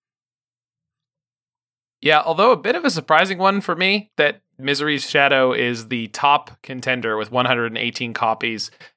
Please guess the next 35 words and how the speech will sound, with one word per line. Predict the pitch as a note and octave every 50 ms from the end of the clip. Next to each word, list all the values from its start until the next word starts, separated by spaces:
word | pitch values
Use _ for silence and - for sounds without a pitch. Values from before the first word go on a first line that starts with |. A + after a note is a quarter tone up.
| _ -
Must | B2 C3 C3 -
have | C3+ B2
been | B2+ B2+ B2
picked | C3 C3 B2 - -
up | B2 A#2 -
pretty | _ - F#3 F3+ F3+ E3+ D3+ C#3
ubiquitously | A#2+ C3+ C3 - - C3 B2 A#2 - C3 A#2+ A2+
across | G#2+ - B2 A#2+ A2+ -
the | B2
board | G#2+ A#2 A2+ A2 A2 F#2+ -
by | A2 G#2+ G#2+
the | G#2 G#2 G#2
second | - - - A2 - A2+ A2+ A2
most | A2 A2 -
popular | - A#2 G#2+ G2+ A2+ G#2+ G2+
deck, | F#2 G#2 G#2 -
Rakdos | - G2 G2 G2 - - G2+ G2+ G2 - - - _ _ _ _ _ _ _ _ _ _ -
Midrange. | G#2+ A#2 A2+ A2+ A2+ G2+ G2 G2+ G2+ - - - -
But, | - A#2+ A#2
uh, | A#2 A#2 - -
it | B2+
was | B2+ C#3 C#3+ -
one | E3+ E3
of | D3
those | C#3+ C3 -
things | C#3 C3+ B2+ B2 G#2
where, | A2 A#2+ A#2 A2+ A2 A2 - - _ _ _ _ _ _ -
although | - - - G2+ C#3 F3 F3 D#3+ D3+ F3+ D#3+
it | C#3+ C3+ - _ _
can | - E3 D#3 D#3+ D#3+ E3
kill | E3 - E3+ E3 D3+
ver-, | E3 D#3+ D3+
people | - F3 E3+ D#3 D#3+
very | D#3 E3 D#3 D3+ -
quickly, | E3+ E3 - F3 E3+ E3+